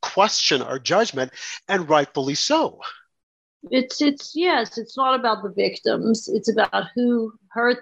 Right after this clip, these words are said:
Speaker 2: them. It's about whether the person who hurt them happened to be white or black or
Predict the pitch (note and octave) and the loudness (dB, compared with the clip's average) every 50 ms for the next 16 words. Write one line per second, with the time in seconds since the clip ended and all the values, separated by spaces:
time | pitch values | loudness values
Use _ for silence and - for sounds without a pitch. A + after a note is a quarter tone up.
0 | - - - - - _ _ _ _ - - G3+ - G#3+ F#3+ G3+ F#3 F#3+ - - | -6 -16 -16 -16 -16 _ _ _ _ -16 -16 -8 -4 -2 0 2 2 2 2 2
1 | - G#3+ G#3+ G3+ G#3+ G3+ G3 F#3+ - - G#3+ G#3+ G#3 G#3+ - F#3+ G3 G3 G3 F#3 | 2 2 2 2 2 0 -2 -2 0 2 2 2 2 2 0 -2 0 0 -2 -2
2 | - G#3 G#3+ G#3+ G#3 - - F#3 F3+ E3+ E3+ F#3 F#3 F#3+ F#3 - G3 F#3 F#3 F#3 | -2 -2 -2 -2 -2 -2 -4 -6 -6 -4 0 2 2 4 4 2 0 0 0 -2
3 | - E3+ F3 F3+ F3 F3 F3+ F3+ F#3 - - - - - _ _ G3 F#3+ F#3+ F#3 | -2 -2 -2 0 0 2 0 -2 -4 -6 -10 -12 -12 -14 _ _ -12 -6 -4 -2
4 | F3+ F3+ F#3+ F#3 F#3+ F3+ F#3 G3 G#3+ A3+ G#3+ G3 F3 E3+ E3+ F3+ - - - E3 | 0 0 0 0 0 -2 -2 0 2 2 2 2 2 -2 -6 -8 -10 -8 -6 -4
5 | E3 E3+ F3 F3+ - | -2 0 -2 -2 -4